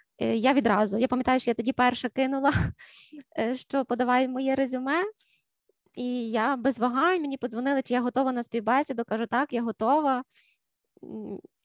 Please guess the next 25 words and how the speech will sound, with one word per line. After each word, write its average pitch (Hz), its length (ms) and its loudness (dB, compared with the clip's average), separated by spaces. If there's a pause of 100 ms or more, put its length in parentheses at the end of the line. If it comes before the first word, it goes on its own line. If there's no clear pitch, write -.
я 254 100 4
просто 262 400 2 (260)
знала, 302 300 2
що - 140 -4
я 233 100 4
хочу 320 300 2
роботу, 320 680 0 (100)
і 269 340 -8
не 247 180 -2
боялася 220 600 0 (680)
пробувати, 202 540 0
не 208 100 -2
боялась 208 340 0
ходити - 300 -4
на 214 100 -2
співбесіди. - 600 -2 (1600)
І, 254 300 6
е, 226 220 4
дуже 254 280 2
класно, 269 380 0
що - 180 -8
нам, 233 440 0 (160)
м, 202 380 -6 (280)
Дарина 214 480 2
допомогла 214 600 2